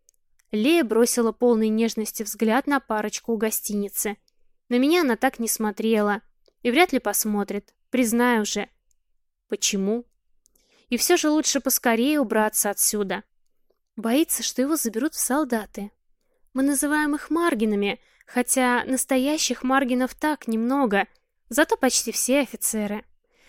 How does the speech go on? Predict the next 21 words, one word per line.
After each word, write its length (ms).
Когда 300
вы 120
их 140
увидите, 540
поймёте, 640
почему 400
я 180
не 160
желаю 560
отдавать 540
Аргуса 600
под 180
их 120
командование. 760
Я 160
устроила 520
его 340
переводчиком 880
в 140
Монтере. 480
Переводчиком? 880